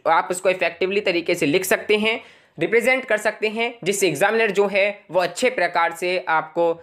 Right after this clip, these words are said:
गुड मार्क्स जो हैं, जो गुड्स ग्रेड्स हैं, वो आपको दे। तो आइए, अब बात करते हैं how to write best answers in university exam। यूनिवर्सिटी एग्जाम्स में आप किस प्रकार आंसर्स को लिख सकते हैं, बेस्ट वे में किस प्रकार आप आन-, अपने आंसर्स को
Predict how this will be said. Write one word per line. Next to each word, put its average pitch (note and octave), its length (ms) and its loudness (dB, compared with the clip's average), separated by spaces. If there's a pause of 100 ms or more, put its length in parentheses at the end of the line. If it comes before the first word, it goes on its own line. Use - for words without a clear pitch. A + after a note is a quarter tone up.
(180)
गुड G3+ 220 2
मार्क्स F3+ 380 0
जो D#3+ 100 -4
हैं, D3+ 520 -4
जो D#3+ 140 2
गुड्स D3+ 320 0
ग्रेड्स F3 440 2
हैं, G3 200 0 (160)
वो F3+ 120 2
आपको F3 500 0
दे। C#3 320 -2 (1200)
तो A3 140 6
आइए, A#3+ 400 2
अब G#3 160 0
बात E3+ 300 0
करते A3+ 300 0
हैं B3 300 -2 (180)
how C4+ 140 4 (140)
to C4 140 0
write F#3+ 360 2 (220)
best G#3+ 300 0
answers E3 600 0
in C#3 140 0
university D3+ 640 2
exam। C3 320 0 (420)
यूनिवर्सिटी C4+ 460 2
एग्जाम्स G#3+ 480 0
में G#3+ 180 4
आप F#3+ 240 0
किस B3+ 180 -4
प्रकार F#3 440 2
आंसर्स E3+ 480 -2
को D3 100 0
लिख D#3+ 140 -2
सकते A3 320 -2
हैं, G#3+ 420 -4
बेस्ट G3+ 300 0
वे E3 180 0
में G#3+ 220 2
किस C4 180 -2
प्रकार F3 400 2
आप D#3+ 180 2
आन-, D3 480 -6
अपने D3+ 280 -2
आंसर्स E3+ 480 0
को G3 260 2